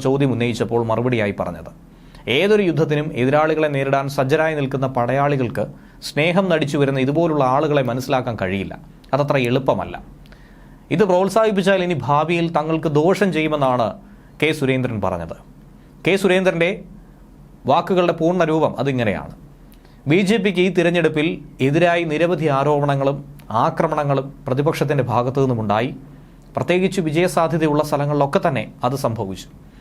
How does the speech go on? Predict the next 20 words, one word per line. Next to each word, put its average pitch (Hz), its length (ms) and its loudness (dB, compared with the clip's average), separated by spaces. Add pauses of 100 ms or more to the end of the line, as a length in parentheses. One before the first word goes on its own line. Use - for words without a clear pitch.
(280)
സുരേഷ് 185 300 2
ഗോപിക്കെതിരെ 202 500 4
ഒരു 196 200 4
വർഷം 214 280 2
മുൻപ് 185 240 2
തന്നെ 175 220 0
അങ്ങനെയുള്ള 160 400 0
ആരോപണങ്ങൾ 143 500 0
വന്നു. 85 180 -10 (920)
സുരേന്ദ്രൻ 208 420 2 (280)
അദ്ദേഹത്തിന് 190 460 2
സീറ്റ് 175 280 2
കൊടുക്കില്ല, 175 340 2 (1300)
സ്ത്രീകൾക്കെതിരെയുള്ള 190 720 2 (140)
ആക്രമണം 180 440 0
തുടങ്ങി 156 280 0 (840)
സുരേഷ് 208 320 2
ഗോപിക്കെതിരെ 170 440 2 (140)
പലതരത്തിലുള്ള 165 640 2
ആരോപണങ്ങളുണ്ടായി. 131 720 -2